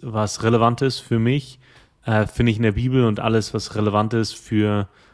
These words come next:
äh, meine Beziehung zu Gott ist, dass ich glaube, dass ich darauf vertraue, dass das, was er sagt, wahr ist, dass ich darauf vertraue, dass er,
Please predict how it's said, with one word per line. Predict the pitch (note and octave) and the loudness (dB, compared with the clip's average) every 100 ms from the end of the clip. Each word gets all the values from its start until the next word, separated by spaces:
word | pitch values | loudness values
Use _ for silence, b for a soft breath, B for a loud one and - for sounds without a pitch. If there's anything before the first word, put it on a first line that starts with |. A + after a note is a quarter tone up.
| b b - | b b -2
äh, | |
meine | A2 G#2+ | 0 0
Beziehung | G2+ - - A2+ A2 | 0 -4 0 2 0
zu | - | -2
Gott | A2 A2 | 0 2
ist, | A2 - - | 2 -4 -6
dass | G2 | -6
ich | A2+ - _ | -6 -8 _
glaube, | - G#2 B2 B2 | 0 4 4 2
dass | A2 - | 0 -4
ich | G2+ - | -12 -4
darauf | G2+ G2+ | -2 -2
vertraue, | - G2+ - A2+ A#2 A#2+ A#2+ B B B B B | -2 -6 -2 2 4 4 2 B B B B B
dass | A#2 F#2+ | -4 0
das, | B2+ G#2 | -2 0
was | G#2 | 0
er | G#2 | 2
sagt, | G#2 F#2+ A2 | 2 2 4
wahr | G#2+ A#2 B2 | 4 6 2
ist, | B2 - - - | 0 -8 -10 -2
dass | G#2+ - - | -2 -2 -8
ich | A2+ | -6
darauf | A2 G2+ | -4 -4
vertraue, | - A2 - A2 A2+ | -4 -6 0 2 4
dass | G#2+ F#2+ - | 2 -4 -6
er, | B2 A2 G#2+ G#2 | -2 0 0 -2